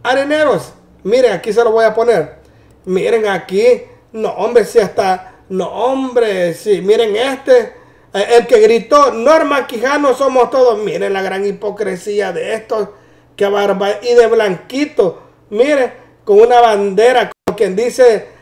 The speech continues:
para que no digan que andamos a-, que andamos haciendo, este, eh, eh, para que no digan que andamos haciendo propaganda electoral.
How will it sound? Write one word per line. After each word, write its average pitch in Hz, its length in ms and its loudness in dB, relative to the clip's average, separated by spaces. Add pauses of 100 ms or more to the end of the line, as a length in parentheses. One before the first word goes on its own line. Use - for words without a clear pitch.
(140)
para 220 240 2
que 226 120 2
no 226 160 2
digan 240 300 0
que 247 80 2
andamos 226 320 0
a-, 208 460 -4
que 220 80 -2
andamos 220 340 0
haciendo, 226 600 2
este, 202 680 4
eh, - 140 -12 (680)
eh, 175 920 4 (300)
para 202 220 -2
que 208 100 -2
no 208 100 0
digan 240 240 2
que 240 80 -4
andamos 226 340 -2
haciendo 214 840 0 (1900)
propaganda 226 680 0
electoral. 208 720 0